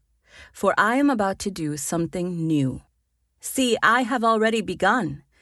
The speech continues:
Do you not see it? I will make a pathway through the wilderness. I will create rivers in the dry wasteland. The wild animals in the fields will thank me, the jackals and owls too,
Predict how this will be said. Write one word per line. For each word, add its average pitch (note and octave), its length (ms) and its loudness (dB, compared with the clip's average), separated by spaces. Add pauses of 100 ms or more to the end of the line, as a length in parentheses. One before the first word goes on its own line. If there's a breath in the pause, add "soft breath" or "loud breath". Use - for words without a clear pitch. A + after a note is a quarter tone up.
(140)
Do A#3+ 100 -4
you C4+ 140 4
not B3+ 220 2
see A3+ 280 -4
it? - 220 -6 (840)
I G#3+ 260 4
will A#3+ 160 0
make G#3+ 220 0
a - 40 -4
pathway F#3+ 540 -4
through G3+ 320 0
the F#3+ 80 -2
wilderness. D#3+ 720 -4 (560)
I G#3 200 4
will A3 160 2
create G#3+ 480 0
rivers F#3+ 540 0
in F3 200 -2
the F3 80 0
dry F3+ 340 2
wasteland. D3+ 840 -2 (960)
The E3 80 2
wild E3+ 340 2
animals E3+ 520 0
in E3 120 -2
the D#3+ 80 0
fields E3+ 520 -2
will E3+ 160 -4
thank F#3+ 440 -6
me, C#3+ 360 -4 (480 soft breath)
the F#3+ 100 -2
jackals G#3 540 0
and F#3+ 220 -2
owls F#3+ 540 0
too, G3+ 420 -4